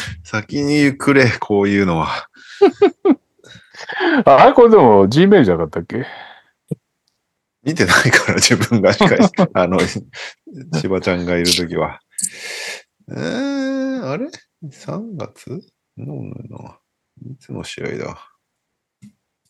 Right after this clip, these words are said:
Speaker 1: これか。
Speaker 2: じゃあ、エン-、エンディングでいいっすか？あ、オツ。
Speaker 1: <laughs>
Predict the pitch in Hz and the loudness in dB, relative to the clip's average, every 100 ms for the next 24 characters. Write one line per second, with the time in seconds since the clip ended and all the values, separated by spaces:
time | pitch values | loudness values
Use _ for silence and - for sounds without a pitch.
0 | _ _ _ _ - - _ _ _ _ | _ _ _ _ -20 -20 _ _ _ _
1 | _ _ _ _ _ _ _ _ _ _ | _ _ _ _ _ _ _ _ _ _
2 | _ _ _ _ _ _ - 117 110 104 | _ _ _ _ _ _ -4 4 4 4
3 | - - 110 110 131 113 110 113 113 123 | 0 -8 -2 -2 2 2 2 2 4 2
4 | 123 117 107 113 113 - - - _ _ | 2 4 6 4 2 0 -2 -6 _ _
5 | _ _ _ _ _ _ _ | _ _ _ _ _ _ _